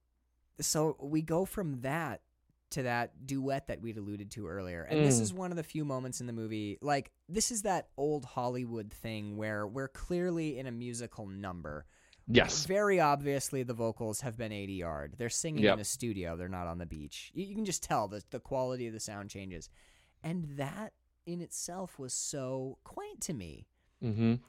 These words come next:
Speaker 1: Dude, I dug it. I
Speaker 2: It's 'cause it's right about almost exactly the halfway point of the movie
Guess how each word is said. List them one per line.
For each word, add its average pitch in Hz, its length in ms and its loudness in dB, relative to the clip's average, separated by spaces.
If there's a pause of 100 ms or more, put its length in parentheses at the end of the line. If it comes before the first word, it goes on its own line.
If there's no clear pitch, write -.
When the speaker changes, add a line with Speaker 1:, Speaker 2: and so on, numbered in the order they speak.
(100)
Speaker 1:
Dude, 370 180 -2
I 403 80 0
dug 415 240 0
it. 262 260 0
I - 240 -4 (600)
Speaker 2:
It's 180 200 12
'cause 185 220 10
it's 180 240 8
right 175 260 12
about 170 460 12 (320)
almost 147 360 10
exactly 127 720 8
the 131 140 8
halfway 113 560 8
point 98 320 4
of 90 120 4
the 92 80 4
movie - 420 -2